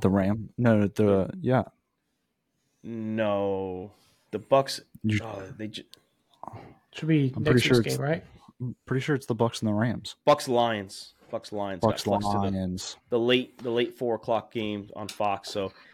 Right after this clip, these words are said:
Speaker 2: looks like they're gonna try and make that America's game of the week, and rightfully so. Pretty, two good teams at the moment, but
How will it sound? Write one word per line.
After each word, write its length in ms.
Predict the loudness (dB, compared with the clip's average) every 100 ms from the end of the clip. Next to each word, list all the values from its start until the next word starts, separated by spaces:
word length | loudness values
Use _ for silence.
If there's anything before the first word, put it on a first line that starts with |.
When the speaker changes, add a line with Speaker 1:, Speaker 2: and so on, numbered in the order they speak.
| -8
Speaker 2:
looks 120 | -4 -2
like 120 | -2
they're 100 | 0
gonna 140 | 0
try 160 | 2 0
and 100 | 2
make 140 | 2
that 140 | 2 2
America's 360 | 0 -2 -4
game 220 | -4 -4
of 80 | -4
the 60 | -4
week, 320 | -4 -4 -8 -18
and 280 | -16 -16 -18 _
rightfully 300 | -4 -4 -6
so. 160 | -4 -6
Pretty, 320 | -4 -6 -6
two 160 | -4 -2
good 100 | 0
teams 160 | -2
at 60 | -2
the 40 |
moment, 280 | 0 0 4
but 200 | 4